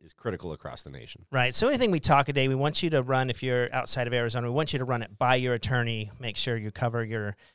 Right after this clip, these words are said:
Speaker 2: your state laws. We're gonna can be kinda general lease, um, that's probably good nationwide, but we always recommend you have your own attorney look over your lease and,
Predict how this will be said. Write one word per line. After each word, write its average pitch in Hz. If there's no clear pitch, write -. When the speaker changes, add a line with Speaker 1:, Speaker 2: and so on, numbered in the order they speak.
Speaker 2:
your 120
state 117
laws. 110
We're 135
gonna 147
can 123
be 107
kinda 117
general 117
lease, 113
um, 107
that's 98
probably 131
good 110
nationwide, 104
but 104
we 131
always 123
recommend 113
you 104
have 107
your 107
own 98
attorney 95
look 95
over 101
your 104
lease 104
and, 101